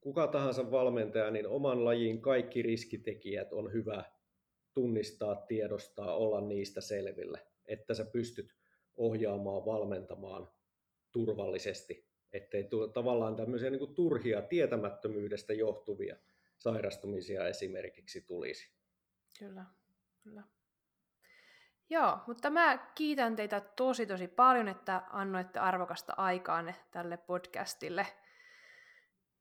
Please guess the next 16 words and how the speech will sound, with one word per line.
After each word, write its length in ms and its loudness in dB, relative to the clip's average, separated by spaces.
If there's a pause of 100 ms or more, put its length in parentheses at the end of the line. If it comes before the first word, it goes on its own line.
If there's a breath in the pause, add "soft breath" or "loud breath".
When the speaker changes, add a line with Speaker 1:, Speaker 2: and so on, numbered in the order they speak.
Speaker 2:
Ja 160 -2
tota, 280 2
tosi 260 2
paljon 440 6
tsemppiä 600 4
projektin 640 2 (600 loud breath)
kanssa, 400 2
ja 140 2
toivottavasti 520 0
nyt 140 -4
kaikki 380 2
kuulijatkin 840 0
menevät 400 0
sitten 300 -8
heti 300 -2
etsimään, 580 -4